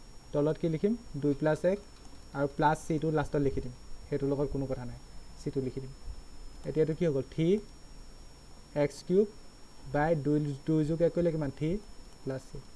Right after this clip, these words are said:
তেন্তে এই তিনি তিনি কটা কটি গ'ল, কেতিয়াবা নাযাবও পাৰে বাৰু কটা কটি। এক্স কিউব প্লাছ চি। এই কথাটো বুজি পালা নাই কোৱা? মানে, মই এইটো কথা বুজাবলৈ চেষ্টা কৰিছোঁ, যদিহে কিবা এটা কনষ্টেণ্ট থাকে, সেইটো বাহিৰলৈ ওলাই আহে,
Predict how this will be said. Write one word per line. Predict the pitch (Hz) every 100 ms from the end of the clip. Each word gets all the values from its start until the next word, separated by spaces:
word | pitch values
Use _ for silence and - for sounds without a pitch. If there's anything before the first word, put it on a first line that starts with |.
| -
তেন্তে | 143 143
এই | - 151
তিনি | 143 143
তিনি | 147 156
কটা | 151 147
কটি | 143 151
গ'ল, | 185
কেতিয়াবা | 185 147 156
নাযাবও | 170 147 143 185
পাৰে | 180
বাৰু | 147
কটা | 131 123
কটি। | 127 185 - - - - 147
এক্স | 139 -
কিউব | - 220 - -
প্লাছ | 139 131
চি। | - -
এই | 185
কথাটো | 202 208
বুজি | 208 202
পালা | 208 208
নাই | 185
কোৱা? | 165 - - - - - - - - - -
মানে, | 143 160
মই | 180 180
এইটো | 180
কথা | 190 202
বুজাবলৈ | 180 190 190
চেষ্টা | 190 196
কৰিছোঁ, | 175 180 196
যদিহে | 165 151 175
কিবা | 170 160
এটা | 175
কনষ্টেণ্ট | 165 156 180
থাকে, | 170 180
সেইটো | 170
বাহিৰলৈ | 156 143 147
ওলাই | 147 135
আহে, | 120